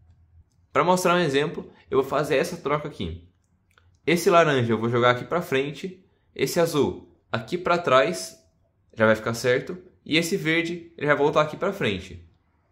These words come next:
Então o algoritmo é assim. Levanta aqui atrás, levanta aqui atrás, volta e volta. Fiz uma vez, agora eu vou girar aqui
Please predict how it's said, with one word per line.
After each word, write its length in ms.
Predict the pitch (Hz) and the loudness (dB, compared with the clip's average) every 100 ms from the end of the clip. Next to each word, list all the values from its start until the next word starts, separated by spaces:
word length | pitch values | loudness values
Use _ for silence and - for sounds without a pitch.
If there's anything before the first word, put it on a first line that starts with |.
| - | -16
Então 300 | 127 123 135 | -12 -2 0
o 40 | |
algoritmo 380 | 131 135 131 143 | 2 4 4 2
é 40 | 151 | -6
assim. 400 | 160 117 85 - _ _ _ _ _ _ _ _ _ - | -6 -10 -10 -18 _ _ _ _ _ _ _ _ _ -4
Levanta 500 | 107 104 107 117 113 | -2 0 -2 -2 -4
aqui 100 | 98 | -4
atrás, 800 | 98 101 101 135 196 - - _ _ _ _ _ _ _ _ - | -2 0 2 0 -6 -14 -20 _ _ _ _ _ _ _ _ -6
levanta 600 | 107 113 113 104 110 110 | -2 0 0 -2 -4 -4
aqui 120 | 113 | -6
atrás, 760 | 107 - 107 113 - - - _ _ _ _ _ _ _ _ - | -6 -2 -2 -2 -6 -14 -20 _ _ _ _ _ _ _ _ -20
volta 920 | 113 110 113 117 127 - 170 202 - _ _ _ _ _ _ _ _ _ | -18 -4 0 2 2 -2 -8 -8 -12 _ _ _ _ _ _ _ _ _
e 120 | - | -12
volta. 520 | 151 127 101 - 87 85 _ _ _ _ _ _ _ _ | 0 2 2 -2 -12 -14 _ _ _ _ _ _ _ _
Fiz 220 | - 156 | -6 -4
uma 180 | 170 160 | 0 0
vez, 500 | 139 165 202 - - _ | 2 0 0 -4 -18 _
agora 240 | - 120 131 | -6 2 4
eu 60 | |
vou 140 | 131 139 | 6 4
girar 340 | 135 139 127 | 4 4 4
aqui 500 | 135 - 113 160 - | 2 -2 -6 -6 -12